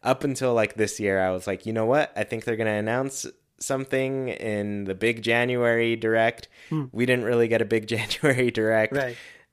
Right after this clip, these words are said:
Speaker 1: And then I was like, "You know what?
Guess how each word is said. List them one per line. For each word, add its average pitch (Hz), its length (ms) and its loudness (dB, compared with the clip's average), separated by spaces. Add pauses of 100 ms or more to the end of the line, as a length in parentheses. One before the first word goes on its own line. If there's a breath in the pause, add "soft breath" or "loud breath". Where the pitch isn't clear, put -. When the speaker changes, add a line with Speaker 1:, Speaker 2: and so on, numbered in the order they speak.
(100)
Speaker 1:
And 107 240 -4
then 107 420 -4
I 104 120 -4
was 104 200 -4
like, 101 640 -6 (160)
"You 113 160 -4
know 117 180 -2
what? 117 420 -2